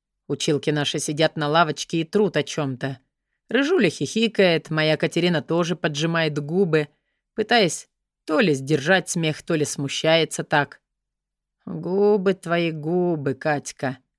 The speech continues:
На них же изначально повелся. Охрененные. Хочу пиздец как». Катя вскидывает на меня глаза, когда мы подходим.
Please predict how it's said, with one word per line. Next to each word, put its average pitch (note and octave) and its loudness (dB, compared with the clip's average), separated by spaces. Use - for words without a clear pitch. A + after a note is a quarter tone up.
На A3+ -2
них C#4 -2
же D3+ 2
изначально E3 0
повелся. D#3 0
Охрененные. E3+ 0
Хочу E3+ -6
пиздец C#3+ -4
как». - -10
Катя D#3 -2
вскидывает D#3+ 0
на D#3+ 0
меня E3 0
глаза, E3 2
когда C#3+ -2
мы D3+ -2
подходим. C#3+ -2